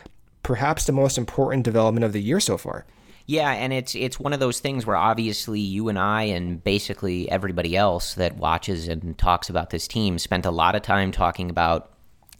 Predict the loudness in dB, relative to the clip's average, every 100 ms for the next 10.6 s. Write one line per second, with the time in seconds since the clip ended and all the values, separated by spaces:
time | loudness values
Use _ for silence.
0 | -2 2 4 2 2 0 2 4 4 0
1 | -12 -20 -20 -20 -20 -20 -2 2 4 4
2 | 2 2 0 -2 -2 -6 -14 -20 -20 -18
3 | -18 -12 -4 -2 -2 -4 2 2 2 -2
4 | -6 -6 -10 -16 -20 -12 -12 -10 -4 0
5 | 0 0 -2 0 0 0 2 4 4 2
6 | -2 0 -2 -2 -2 -2 -2 -4 -4 -4
7 | -4 -2 -2 -2 0 0 0 -2 -4 -4
8 | -4 0 2 2 0 -12 -20 -20 -20 _
9 | 2 2 0 -6 -12 -4 0 0 2 0
10 | 2 0 0 -2 -6